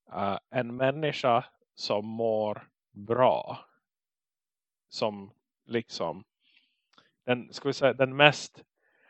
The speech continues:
psykiskt välbalanserade människan, eh, som mår jättebra, har ett väldigt stimulerande liv, et cetera,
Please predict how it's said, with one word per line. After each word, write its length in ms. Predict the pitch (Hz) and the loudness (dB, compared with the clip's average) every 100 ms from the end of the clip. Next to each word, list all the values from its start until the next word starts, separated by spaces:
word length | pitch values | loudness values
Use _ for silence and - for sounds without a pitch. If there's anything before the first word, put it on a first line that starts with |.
| _ _ _ | _ _ _
psykiskt 640 | - 143 147 - 135 - | -2 0 0 0 -4 2
välbalanserade 1080 | 127 139 131 123 117 117 - 113 113 107 110 | 10 10 10 8 8 6 4 4 4 2 -2
människan, 720 | 120 117 110 110 - 78 139 _ _ _ _ _ _ - | -2 -2 -2 -6 -6 -8 -10 _ _ _ _ _ _ 0
eh, 360 | 98 95 92 | 4 4 4
som 240 | 82 - 104 | 2 -2 0
mår 240 | 110 113 | 4 6
jättebra, 640 | 120 127 _ 123 117 113 113 | 8 8 _ -4 6 8 8
har 160 | 120 | 8
ett 100 | 110 | 6
väldigt 260 | 113 110 110 | 2 -2 -4
stimulerande 760 | - 120 120 117 113 117 113 | -8 -4 4 6 8 6 2
liv, 240 | 113 107 107 | -2 -2 -4
et 180 | 120 - | -8 -8
cetera, 680 | - 110 95 - 107 - | 2 6 6 4 -4 -6